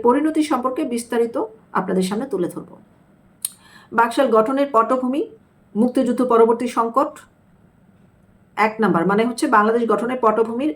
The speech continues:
এক নাম্বার পয়েন্ট আমি আপনাদের সামনে তুলে ধরেছি। মুক্তিযুদ্ধ পরবর্তী সংকটগুলো কি কি ছিল? উনিশশো একাত্তর সালে মুক্তিযুদ্ধের পর বাংলাদেশে অর্থনৈতিক সংকট, দরিদ্র, দুর্ভিক্ষ ও রাজনৈতিক অস্থিরতা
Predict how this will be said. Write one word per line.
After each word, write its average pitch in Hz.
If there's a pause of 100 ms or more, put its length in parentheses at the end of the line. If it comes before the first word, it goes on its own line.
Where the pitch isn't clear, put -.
এক 220
নাম্বার 226
পয়েন্ট 240
আমি 196
আপনাদের 180
সামনে 190
তুলে 214
ধরেছি। 226 (2250)
মুক্তিযুদ্ধ 247 (280)
পরবর্তী 233
সংকটগুলো 233
কি 294
কি 302
ছিল? 302 (480)
উনিশশো 254
একাত্তর 247
সালে 254
মুক্তিযুদ্ধের 247
পর 240
বাংলাদেশে 226
অর্থনৈতিক 247
সংকট, 226
দরিদ্র, 220
দুর্ভিক্ষ 220
ও 226
রাজনৈতিক 220
অস্থিরতা 233